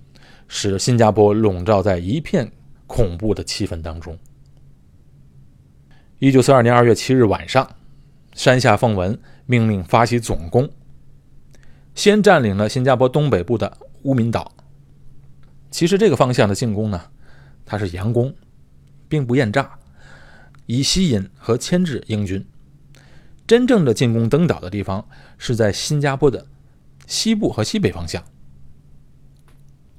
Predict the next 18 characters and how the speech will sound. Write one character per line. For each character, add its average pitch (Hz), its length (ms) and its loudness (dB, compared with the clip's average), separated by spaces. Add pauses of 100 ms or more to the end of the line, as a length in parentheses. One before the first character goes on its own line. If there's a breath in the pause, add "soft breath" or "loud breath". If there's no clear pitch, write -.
(480 soft breath)
到 165 140 8
了 156 80 6
这 208 160 8
个 127 80 6
关 113 160 4
键 104 100 0
的 87 60 -4
时 90 160 -4
刻 104 140 -4
啊， - 200 -14 (300)
就 120 120 0
是 107 140 -2
考 80 240 -10
验 95 220 -4 (380 soft breath)
两 98 260 0
军 107 200 -2
将 107 240 0
领 80 220 -10